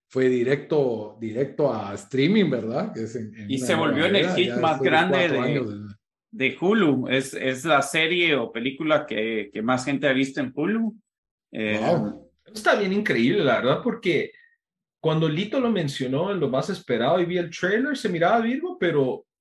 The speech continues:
Speaker 3: no
Speaker 2: Yo
Speaker 3: traía esa bulla.
Speaker 1: Ahí les voy a
Speaker 3: Yo
Speaker 1: buscar en WhatsApp cuando les mandé el primer trailer hace como seis meses.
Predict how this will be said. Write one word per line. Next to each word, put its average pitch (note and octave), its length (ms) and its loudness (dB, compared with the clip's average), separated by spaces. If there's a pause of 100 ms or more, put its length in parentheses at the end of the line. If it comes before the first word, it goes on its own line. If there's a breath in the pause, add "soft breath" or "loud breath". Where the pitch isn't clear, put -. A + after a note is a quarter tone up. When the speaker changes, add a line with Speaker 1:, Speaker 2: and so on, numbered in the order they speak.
Speaker 3:
no C#3+ 200 4
Speaker 2:
Yo F#3+ 100 6
Speaker 3:
traía E3 460 4
esa D3+ 240 2
bulla. A#2+ 540 2 (100)
Speaker 1:
Ahí D3+ 140 4
les G#3 120 8
voy G#3 120 8
a - 40 8
Speaker 3:
Yo F#3+ 80 6
Speaker 1:
buscar G#3 180 6
en G3 140 2
WhatsApp G#3 380 0
cuando F3+ 200 -2
les B2+ 200 -2
mandé A#2 260 -6
el F#3 240 -2
primer F3+ 580 2
trailer F#3+ 440 4
hace F3+ 160 2
como C3 180 -4
seis E3 240 -2
meses. F#3 420 -4